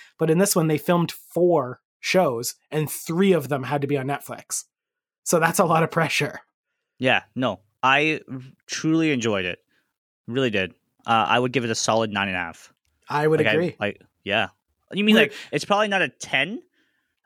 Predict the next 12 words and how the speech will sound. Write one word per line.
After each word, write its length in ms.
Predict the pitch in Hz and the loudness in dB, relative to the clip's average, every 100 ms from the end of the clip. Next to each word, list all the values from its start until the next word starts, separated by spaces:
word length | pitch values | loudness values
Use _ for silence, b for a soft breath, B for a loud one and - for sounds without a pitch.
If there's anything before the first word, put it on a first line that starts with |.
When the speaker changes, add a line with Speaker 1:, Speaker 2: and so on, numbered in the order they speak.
| - | -10
Speaker 2:
Uh, 280 | 104 101 101 | -6 -4 0
Speaker 1:
Yeah, 180 | 202 151 | 2 2
I 180 | 147 156 | 0 -2
agree. 220 | 143 139 | -4 -2
Speaker 2:
because 200 | 165 156 | 0 2
of 40 | |
that. 260 | 143 139 139 _ _ _ | 2 2 -6 _ _ _
Yeah, 440 | 160 175 117 101 95 | -6 0 0 0 -8
you 120 | 151 160 | -10 -8
mean, 100 | 160 | -6
like, 160 | 151 | -4
it's, 500 | 147 151 151 - - | -2 -2 -4 -8 -20